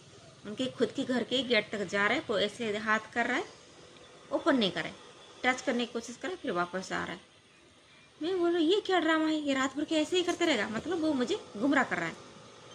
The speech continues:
जब उसको मालूम पड़ गया, म-, मैं देख लिया उसको, वो ऐसे drama कर रहा है, मतलब, "हम चोरी नहीं कर रहे, हम ऐसे,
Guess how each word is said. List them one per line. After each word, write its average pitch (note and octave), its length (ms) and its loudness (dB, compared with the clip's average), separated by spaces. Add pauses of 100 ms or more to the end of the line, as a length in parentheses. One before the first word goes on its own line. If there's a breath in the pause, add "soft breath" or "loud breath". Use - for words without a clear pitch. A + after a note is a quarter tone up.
(300)
जब A#3+ 160 0
उसको C#4+ 220 -2
मालूम B3 300 4
पड़ A#3+ 160 0
गया, C#4 220 0
म-, D#4 260 0
मैं G3 580 0
देख A#3+ 220 2
लिया A#3 160 4
उसको, F#3 280 -2
वो F#4 320 -6
ऐसे D#4+ 140 -2
drama G#3+ 300 4
कर - 140 -6
रहा - 100 -2
है, G#3 80 -4
मतलब, F4 280 -4
"हम E4 180 0
चोरी C4+ 240 0
नहीं A#3+ 140 2
कर A3+ 160 0
रहे, G4 100 2
हम C#4 180 2
ऐसे, G#3+ 300 -2